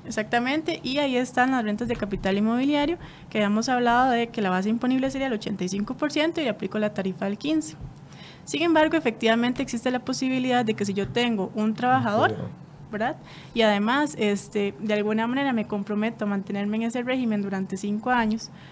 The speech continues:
Speaker 1: puedo solicitarle a la administración tributaria que por favor me dejen utilidades. Este, se dice, ¿verdad? Que de-,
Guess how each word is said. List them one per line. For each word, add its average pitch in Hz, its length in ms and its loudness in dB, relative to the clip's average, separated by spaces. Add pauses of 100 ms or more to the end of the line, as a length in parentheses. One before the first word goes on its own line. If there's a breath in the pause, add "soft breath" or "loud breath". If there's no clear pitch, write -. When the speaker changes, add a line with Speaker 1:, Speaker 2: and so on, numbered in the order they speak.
(180 loud breath)
Speaker 1:
puedo 302 320 4
solicitarle 208 480 -2
a 214 40 0
la 226 80 0
administración 240 580 -2
tributaria 262 560 0 (280 loud breath)
que 226 120 -4
por 220 100 -2
favor 196 300 0
me 208 160 0
dejen 233 360 0
utilidades. 190 680 -8 (840 loud breath)
Este, 196 680 2 (720)
se 220 220 2
dice, 311 440 2
¿verdad? 226 320 2 (100)
Que 220 400 -4
de-, 233 160 -2